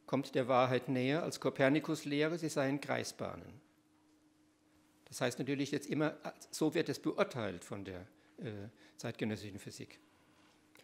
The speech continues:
Newtons Theorie kommt der Wahrheit näher als Keplers Gesetze, nach heutiger Auffassung. Und Einsteins Theorie kommt der Wahrheit näher als Newtons Theorie. Einstein hat übrigens selbst gesagt,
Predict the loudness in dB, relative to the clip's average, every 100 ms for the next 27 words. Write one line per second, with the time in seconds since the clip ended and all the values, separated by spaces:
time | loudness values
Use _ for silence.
0 | -12 4 4 4 2 4 6 6 4 2
1 | 0 2 6 8 8 6 4 4 4 2
2 | 0 -2 0 -2 -2 -2 -2 -2 -6 -8
3 | -12 -10 -8 -8 -8 -8 -8 -8 -10 -10
4 | -14 -18 -16 -8 0 6 6 6 2 2
5 | 2 4 4 4 2 0 2 4 6 6
6 | 4 2 2 2 2 -2 -2 -2 -2 -4
7 | -4 -6 -6 -8 -10 -14 -20 _ _ _
8 | -20 -20 -6 0 0 0 0 0 0 0
9 | 0 2 4 2 2 -6 -2 2 2 2
10 | -2 -14